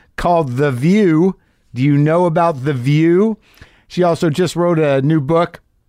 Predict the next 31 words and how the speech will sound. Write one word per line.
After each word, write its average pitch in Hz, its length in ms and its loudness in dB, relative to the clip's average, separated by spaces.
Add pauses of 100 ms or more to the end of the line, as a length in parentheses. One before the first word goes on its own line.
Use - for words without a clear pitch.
(640)
called 170 280 0
The 147 80 -2
Great 170 340 -2
Gas 190 360 -2
Bag, 165 360 0
an 156 80 0
A 151 160 0
to 143 140 -4
Z 139 220 -2
Guide 139 340 -2
to 110 40 -8
Surviving 120 540 -2
Trump 156 400 -6
World. 107 340 -4 (380)
You - 80 -20
can 113 160 0
buy 143 280 -2
that. 135 260 -2
But, 147 240 -4
uh, 160 180 0 (1040)
Joy 302 380 2
and 220 80 2
I 185 160 0
go 151 220 0
back, 156 420 -2
kinda. 202 520 0 (400)
I 226 120 0
remember 180 480 2
her 175 160 0
from, 165 400 -2
uh, 147 240 0